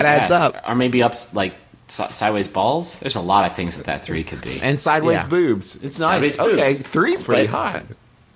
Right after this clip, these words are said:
Speaker 2: what I, let's break this question down. The first, my biggest problem with it is
Speaker 1: Okay.
Speaker 2: that he says, "I admit that I am gay," as if that has any bearing on the <laughs> situation
Speaker 1: Yeah.
Speaker 2: whatsoever.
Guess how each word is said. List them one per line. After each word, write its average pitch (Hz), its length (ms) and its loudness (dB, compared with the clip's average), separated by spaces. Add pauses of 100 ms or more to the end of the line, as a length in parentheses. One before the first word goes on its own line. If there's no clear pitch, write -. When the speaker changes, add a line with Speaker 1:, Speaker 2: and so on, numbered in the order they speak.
(120)
Speaker 2:
what 160 200 0
I, 240 200 2 (220)
let's 214 160 0
break 170 320 -2
this 131 160 0
question - 420 -2
down. 76 320 -6
The 139 100 0
first, 185 380 0
my 131 140 4
biggest 151 380 -2
problem 78 340 0
with 67 180 -14
it - 140 -10 (420)
is 117 140 2
Speaker 1:
Okay. 113 80 2
Speaker 2:
that 117 60 4
he 113 80 2
says, 117 280 0
"I 120 100 2
admit 127 280 0
that 113 120 2
I 107 100 2
am 101 100 -2
gay," 82 400 -4 (400)
as - 140 -2
if 120 120 0
that 104 140 0
has 104 340 -2
any 120 260 0
bearing 92 600 -2 (560)
on 117 240 2
the 120 80 4
<laughs> 120 120 2
situation 104 840 2 (220)
Speaker 1:
Yeah. 123 260 0 (120)
Speaker 2:
whatsoever. 104 1300 0